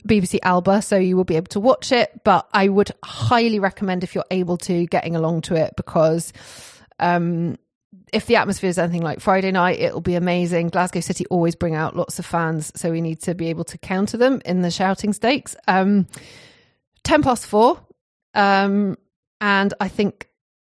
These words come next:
it's fair to say that the Hamilton game will not be on television anywhere. I will be going to it, but I will send back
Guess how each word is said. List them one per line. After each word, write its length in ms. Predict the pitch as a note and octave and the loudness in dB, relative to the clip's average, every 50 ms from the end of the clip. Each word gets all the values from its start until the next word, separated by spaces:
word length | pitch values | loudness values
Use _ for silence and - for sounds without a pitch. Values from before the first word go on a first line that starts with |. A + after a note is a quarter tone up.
| _ _ - | _ _ -12
it's 300 | G3 - - - - - | -12 -10 -10 -12 -12 -6
fair 220 | - G#3 F#3 E3+ | -2 0 0 0
to 120 | - - E3+ | -2 -6 -6
say 180 | - F3+ E3 | -4 -4 -4
that 80 | D3+ - | -4 -4
the 60 | E3+ | -8
Hamilton 400 | E3 F#3 F3 E3+ E3 - - F3+ | -6 -4 -2 -4 -4 -4 -6 -6
game 320 | E3 D#3+ D3 D#3+ E3 E3 D#3 - - - _ - | -6 -4 -2 -2 -2 -2 -4 -6 -18 -20 _ -12
will 120 | F#3+ F3+ | -6 -4
not 200 | F3 F3 D3+ - _ _ _ _ _ | -2 -2 -2 -4 _ _ _ _ _
be 240 | - F3 E3 E3+ - - - _ _ _ _ _ _ _ _ - | -8 -6 -6 -6 -8 -10 -20 _ _ _ _ _ _ _ _ -8
on 180 | E3+ D#3 D#3 | -6 -6 -6
television 480 | E3 - D#3 D3 D3 E3 D#3+ D#3+ - D#3+ | -6 -6 -6 -8 -6 -6 -8 -8 -6 -8
anywhere. 420 | D#3 D3+ D3+ D#3 D3 C#3+ D#3+ D#3 - - | -6 -6 -6 -6 -6 -6 -8 -8 -8 -8
I 140 | - E3+ | -6 -4
will 100 | E3 F3 | -4 -4
be 140 | F3 - E3 | -4 -6 -6
going 260 | - D#3+ D3+ D3+ D#3 D3+ | -4 -4 -4 -4 -6 -8
to 120 | - E3+ | -8 -8
it, 120 | - - _ _ _ _ _ | -10 -10 _ _ _ _ _
but 220 | - D3+ C#3 C#3 - - | -10 -6 -6 -4 -4 -4
I 60 | F3 | -4
will 120 | F3 F3+ E3+ | -4 -4 -2
send 280 | - G#3+ G3 G#3 F3 | 0 0 0 0 0
back 180 | F#3+ E3+ - | 0 -2 -4